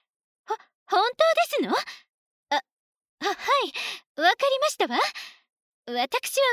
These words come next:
嬉しいですけど。あ、いえ、ざ-、残念ですけど。あ、どうしたんですの？ま、毎日していますのに。お掃除しなくていいんですの？今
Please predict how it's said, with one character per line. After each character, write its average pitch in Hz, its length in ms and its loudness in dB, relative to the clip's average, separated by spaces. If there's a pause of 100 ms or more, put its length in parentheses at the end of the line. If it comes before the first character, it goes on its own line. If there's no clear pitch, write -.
嬉 494 160 -2
し 539 160 0
い - 20 -2
で 466 140 0
す - 80 -14
け 349 140 -2
ど。 302 140 0 (920)
あ、 208 320 -4
い 302 120 -2
え、 277 120 -6 (380)
ざ-、 240 100 -6 (360)
残 370 140 -8
念 381 140 -4
で 269 80 -4
す - 120 -14
け 254 100 -8
ど。 214 100 -14
あ、 - 880 -14
ど 269 100 0
う 659 120 6
し - 80 -10
た 494 140 0
ん - 20 -6
で 339 100 -6
す - 120 -8
の？ 202 120 -6 (1040)
ま、 254 140 -10 (420)
毎 427 240 -8
日 359 280 -8
し - 80 -12
て 392 100 -4
い 349 140 -6
ま 403 100 -4
す - 160 -10
の 285 140 -8
に。 240 180 -14 (1160)
お 247 80 -8
掃 285 280 -6
除 - 100 -2
し - 120 -6
な 330 120 -6
く - 100 -16
て 277 100 -8
い 269 40 -6 (160)
い 440 40 -8
ん 427 40 -8
で 381 100 -4
す - 180 -14
の？ 190 80 -14
今 285 100 -14